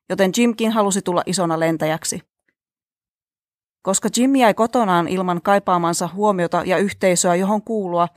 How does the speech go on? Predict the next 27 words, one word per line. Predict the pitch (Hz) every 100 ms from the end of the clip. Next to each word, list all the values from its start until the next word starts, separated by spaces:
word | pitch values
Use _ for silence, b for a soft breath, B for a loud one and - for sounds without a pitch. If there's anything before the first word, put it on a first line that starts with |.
| b b b
hän | 254 233
löysi | 220 208
sen | 202 180
kirkosta, | - 185 160 165 - 156 - _ _ _ _ -
tai | 185
oikeastaan | 180 180 180 - 185 175
kirkoista, | 196 185 - 175 - 226 - _ b b b
sillä | - 214
hän | 220 220
osallistui | 214 220 196 - 202
jokaisen | 214 220 214 202
seurakunnan | 180 185 175 180 170 175
jumalanpalveluksiin | 196 208 185 170 170 170 160 160 160 - 170 165 b b b
ja | 196
opetteli | - 226 220 202
ulkoa | - 208 - 175
niissä | 170 175 185
kuulemiaan | 175 170 165 160 165
saarnoja. | 185 170 170 156 165 - _ _ _ _ _ _ _
Samalla | - 240 285 277
hän | 214 175
kiinnitti | 165 180 175 170 180
huomiota | 202 214 180 160 170
erilaisiin | 180 175 170 170 - 170
saarnaustyyleihin | 165 226 220 185 160 - 180 170 165 170 170 170
ja | 180
tehokeinoihin, | 233 220 190 170 160 160 156 170